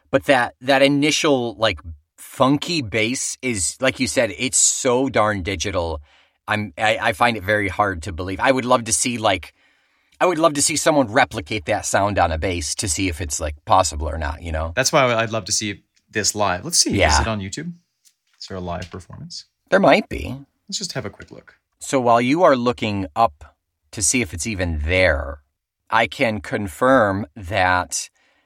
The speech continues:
Speaker 1: this has been played in concert fifty-six times
Speaker 2: Hmm.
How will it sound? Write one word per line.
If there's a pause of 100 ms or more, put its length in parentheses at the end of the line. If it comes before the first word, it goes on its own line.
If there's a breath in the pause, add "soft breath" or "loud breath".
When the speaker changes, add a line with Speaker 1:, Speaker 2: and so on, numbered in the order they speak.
(400)
Speaker 1:
this
has
been
played
in
concert (280)
fifty-six
times
Speaker 2:
Hmm.